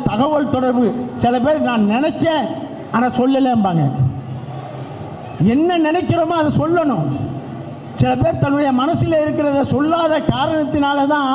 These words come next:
பல குடும்பங்கள்ல சண்டைகள் வந்து, விரிசல்கள் வந்து, விவாகரத்து வரைக்கும் போகுது. அதனால மனம் விட்டு பேசணும், தகவல் தொடர்பு.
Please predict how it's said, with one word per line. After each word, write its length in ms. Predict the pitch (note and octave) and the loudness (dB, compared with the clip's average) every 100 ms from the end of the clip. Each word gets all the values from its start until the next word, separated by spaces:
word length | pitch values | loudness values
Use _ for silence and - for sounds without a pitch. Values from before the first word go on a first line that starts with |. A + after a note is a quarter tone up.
| D#4+ - - - | -2 -4 -8 -4
பல 160 | - B3+ C4+ | 0 2 2
குடும்பங்கள்ல 720 | C4 F4+ F#4 E4 D4+ D4 E4 | 0 -2 0 2 2 2 0
சண்டைகள் 600 | - A#3+ D4 E4 D#4 C#4 | 0 0 0 0 0 2
வந்து, 160 | C4+ D#4+ | 2 2
விரிசல்கள் 540 | C#4+ C#4+ E4+ E4 C#4+ C4+ | 0 0 0 0 0 0
வந்து, 220 | C4+ F#4 D#4+ - - | 2 2 0 -2 -2
விவாகரத்து 640 | G3 C4 E4+ F#4 F#4+ F4 E4 | 0 2 2 2 0 0 0
வரைக்கும் 340 | D#4 D#4+ C4+ | 0 0 0
போகுது. 260 | C4 G3+ D3 C#3 - - - - - - - - - - - - - | 2 2 0 -4 -6 -8 -10 -12 -14 -14 -14 -14 -14 -12 -12 -6 0
அதனால 360 | A3 C#4 F#4 D#4+ C#4 D#4+ A#3+ | 0 2 2 2 2 2 2
மனம் 280 | A#3 C#4 F4 | 2 2 2
விட்டு 320 | F4+ F4 F4+ F#4+ | 0 0 0 0
பேசணும், 580 | D#4 D4+ - B3 G#3 | 2 2 2 0 0
தகவல் 460 | A#3 A#3 E4 E4+ A#3 | 0 2 2 2 0
தொடர்பு. 300 | A3 G3 C#3 | 0 2 0